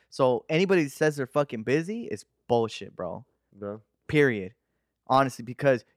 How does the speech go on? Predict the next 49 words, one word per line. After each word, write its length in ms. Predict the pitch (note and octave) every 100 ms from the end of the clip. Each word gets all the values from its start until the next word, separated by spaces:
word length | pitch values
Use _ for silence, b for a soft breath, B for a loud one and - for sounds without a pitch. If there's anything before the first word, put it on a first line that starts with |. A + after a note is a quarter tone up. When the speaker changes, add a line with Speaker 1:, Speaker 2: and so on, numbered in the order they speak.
| -
Speaker 1:
you 200 | D3+ G#3
can 200 | F#3 C#3+
make 200 | C3+ A#2
time, 300 | B2 A2 F#2
fool. 300 | - G2+ F#2+ _ _ C3
You 180 | E3 F#3
can 180 | F#3
make 120 | D#3+ D3+
Speaker 2:
It's 80 |
if 40 | D#3
Speaker 1:
time 120 | D3
Speaker 2:
you 60 | A2+
Speaker 1:
if 40 |
you 40 | A#2+
Speaker 2:
want 80 | B2
Speaker 1:
really 160 | A#2+
Speaker 2:
to. 40 | A2+
Speaker 1:
want 260 | A2 G#2 -
to. 80 | G#2
Yes, 280 | G#2+ G2 -
Speaker 2:
Yeah. 60 | A2
Speaker 1:
exactly. 400 | G#2+ F#2+ F#2 - _ _ _ -
Speaker 2:
So 140 | A#2+
how, 220 | B2 C3 B2+
so, 320 | - A#2+ A2 _
so 440 | - A#2 A2 A2 - _ _ _ _ _ _ _
what's 320 | A#2+ C3 B2+ C#3
your 140 | A#2
rule 400 | G#2 A2+ A#2+ A2+
about, 360 | F#2+ G2+ F#2+ -
like, 280 | G2+ F#2+ _ _ _ -
if 160 | G#2+
you're 80 | A2+
planning 360 | - A#2 A2+ A2+
something 360 | - A2+ A#2+
for 160 | - A2
your 120 | G#2+
baby 320 | F#2 G#2+ G#2+
boy, 340 | F#2 G#2+ A#2 D3+ _ _ -
Speaker 1:
Mm-hmm. 220 | A#2+ B2 C#3+ _ _ _ _ _ - B B B B _ -
Speaker 2:
what's 260 | A#2+ -
your 100 | B2+
rule 180 | A#2 A#2+
about, 320 | G#2+ G#2+ F#2+
like, 180 | G#2 G2
sending 320 | - A2 G#2+
invites 360 | G#2+ G#2 F#2 -
to 80 | F#2+
people? 340 | F#2 - D#2